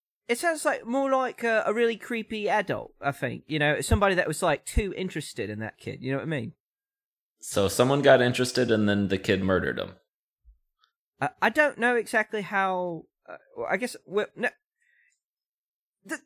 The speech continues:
Speaker 1: there are details that I can't speak about, but I can say that there is a body, they are dead, it was related to the kid,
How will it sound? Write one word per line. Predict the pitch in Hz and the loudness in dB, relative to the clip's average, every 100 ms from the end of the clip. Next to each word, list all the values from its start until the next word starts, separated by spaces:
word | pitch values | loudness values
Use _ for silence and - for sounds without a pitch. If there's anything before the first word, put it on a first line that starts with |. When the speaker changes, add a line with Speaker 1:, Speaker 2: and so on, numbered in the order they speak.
| - | 2
Speaker 1:
there | 339 | 6
are | 349 | 6
details | 285 349 311 247 147 170 - | 6 0 0 2 2 0 2
that | 240 - | 2 2
I | 233 | -2
can't | - 262 247 - | -2 -2 -2 -6
speak | - 247 220 | -8 -6 -6
about, | 143 123 131 | 0 2 2
but | - 196 | 2 0
I | |
can | 190 294 277 | 0 -2 -2
say | - 165 151 | 0 2 2
that | 143 180 | 0 0
there | 180 | 0
is | 165 226 | 0 -2
a | 202 | 0
body, | 160 127 147 | 0 0 -2
they | 151 165 | -2 0
are | 208 233 | 2 0
dead, | - 147 117 110 - | 0 0 2 -2 -4
it | 156 165 | -4 -2
was | 151 | -6
related | 175 214 202 190 | 0 0 0 -6
to | 170 | -6
the | |
kid, | 139 147 117 120 | -4 -2 -2 -4